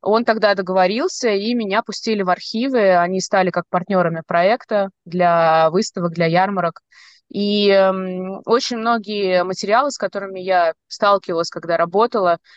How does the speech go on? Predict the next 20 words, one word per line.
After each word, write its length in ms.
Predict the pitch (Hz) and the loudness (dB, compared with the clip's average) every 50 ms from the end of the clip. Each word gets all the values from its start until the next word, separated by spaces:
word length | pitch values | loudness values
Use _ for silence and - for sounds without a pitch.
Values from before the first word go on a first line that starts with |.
| - _ | -14 _
они 360 | - 175 180 190 208 226 220 196 | -2 -2 0 0 0 0 0 0
до 100 | 175 190 | 0 -2
сих 200 | - 208 - _ | -4 -6 -8 _
пор 240 | - 214 202 180 175 | -2 0 0 0 0
не 200 | 175 175 175 170 | -2 -2 0 0
опубликованы 680 | 170 165 - 180 170 180 175 - 240 277 294 269 240 | -2 -2 -2 -6 -6 -4 -2 2 2 2 2 0 -2
нигде. 420 | 220 208 202 196 190 185 190 170 160 | -4 -4 -6 -6 -2 -2 -2 -2 -2
То 120 | - 170 | -2 -6
есть, 280 | 165 165 - - - - | -8 -8 -8 -8 -6 -4
э, 420 | 180 170 165 165 165 160 160 160 165 | -2 0 2 2 2 2 0 0 -2
часть, 260 | - 190 175 170 - | -2 -2 -2 -2 -2
которую 380 | - 165 - 170 160 160 151 | -8 -10 -8 -8 -8 -8 -8
вот 140 | 147 160 - - | -8 -10 -12 -14
выложили 560 | 160 - 170 175 185 175 170 160 165 165 160 | -16 -8 -2 0 2 2 2 2 0 -4 -4
сами 300 | - - 165 151 147 151 | -2 -2 -4 -4 -4 -6
наса 500 | 151 151 - 170 165 156 160 - - 165 | -10 -8 -6 -2 -2 -2 -2 -4 -6 -12
на 40 | 156 | -10
своём 260 | - - - 165 170 | -10 -8 -8 -8 -8
сайте, 400 | - - 240 262 320 - - 185 | -4 0 0 0 0 -2 -6 -6
но 220 | 165 185 214 226 | -4 -2 -2 -2